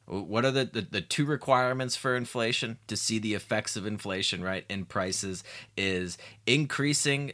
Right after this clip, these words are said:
the money, the money supply, right, and increasing the velocity of money, how quickly that, those dollars are changing hands.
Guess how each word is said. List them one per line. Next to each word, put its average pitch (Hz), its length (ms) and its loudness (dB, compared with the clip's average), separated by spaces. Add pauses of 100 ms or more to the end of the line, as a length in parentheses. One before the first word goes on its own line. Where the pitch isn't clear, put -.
the 110 580 -2
money, 117 560 0 (140)
the 98 180 0
money 107 240 2
supply, 90 640 0 (140)
right, 95 260 -2 (160)
and 98 480 2 (120)
increasing 117 720 2
the 104 100 2
velocity 101 720 4
of 85 120 -4
money, 71 440 -6
how 104 200 2
quickly 120 460 0
that, 107 240 0
those 110 220 0
dollars 104 480 4
are 95 80 -2
changing 95 480 0
hands. - 540 -8